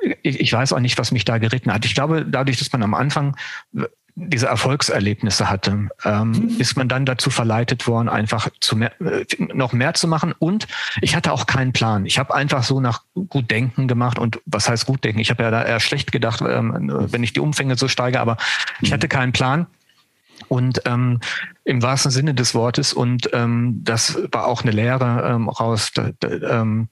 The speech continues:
Speaker 1: dass ich solche Sachen, ähm, äh, würde ich jedem empfehlen, der mit dem Laufen anfängt, nach Möglichkeit, ähm, sich einen Plan nimmt oder erstellen lässt. Da, da muss man sich gar nicht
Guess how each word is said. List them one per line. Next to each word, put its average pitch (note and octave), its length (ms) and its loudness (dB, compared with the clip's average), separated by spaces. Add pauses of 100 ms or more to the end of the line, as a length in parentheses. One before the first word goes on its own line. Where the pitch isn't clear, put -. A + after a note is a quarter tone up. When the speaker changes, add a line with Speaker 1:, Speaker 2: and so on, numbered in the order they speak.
(140)
Speaker 1:
dass G#2+ 200 -2
ich - 220 0
solche D3 420 0
Sachen, D3 580 0
ähm, A2+ 480 0
äh, - 440 -6
würde A#2+ 220 0
ich A2 120 -2
jedem C3 160 0
empfehlen, B2 380 0
der A2+ 100 2
mit A2 140 2
dem G#2+ 60 2
Laufen G#2+ 280 0
anfängt, A2 400 -2 (440)
nach A2 120 0
Möglichkeit, G#2+ 720 0
ähm, G#2 260 0
sich G#2+ 240 -2
einen G2+ 100 0
Plan A2+ 440 0 (460)
nimmt C#3+ 580 0 (180)
oder A2 200 0
erstellen C#3 480 0
lässt. C#3+ 260 0
Da, A#2 180 0
da A2 180 0
muss D#3 220 0
man D#3+ 80 2
sich C3 220 0
gar A#2+ 120 2
nicht A#2 240 0